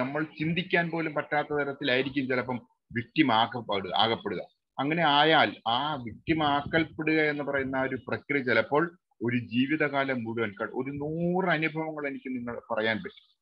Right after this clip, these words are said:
അപ്പൊ അതുകൊണ്ട് ഒരു കാരണവശാലും സൈബർ കുറ്റകൃത്യത്തിനകത്ത് നമ്മൾ മൊബൈൽ ഫോൺ എടുക്കുമ്പോൾ, WhatsApp എടുക്കുമ്പോൾ,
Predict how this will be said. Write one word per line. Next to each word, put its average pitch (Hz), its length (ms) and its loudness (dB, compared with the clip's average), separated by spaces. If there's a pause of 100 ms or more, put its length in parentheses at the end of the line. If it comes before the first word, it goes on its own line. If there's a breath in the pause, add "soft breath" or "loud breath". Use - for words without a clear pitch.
അപ്പൊ 127 160 -4
അതുകൊണ്ട് 143 400 -6 (460)
ഒരു 139 300 -2
കാരണവശാലും 135 760 -4
സൈബർ 127 360 -2
കുറ്റകൃത്യത്തിനകത്ത് 117 1000 -8
നമ്മൾ 123 460 0 (340 loud breath)
മൊബൈൽ 120 320 2
ഫോൺ 139 220 -2
എടുക്കുമ്പോൾ, 123 580 -4 (320)
WhatsApp 135 360 -2
എടുക്കുമ്പോൾ, 120 520 -6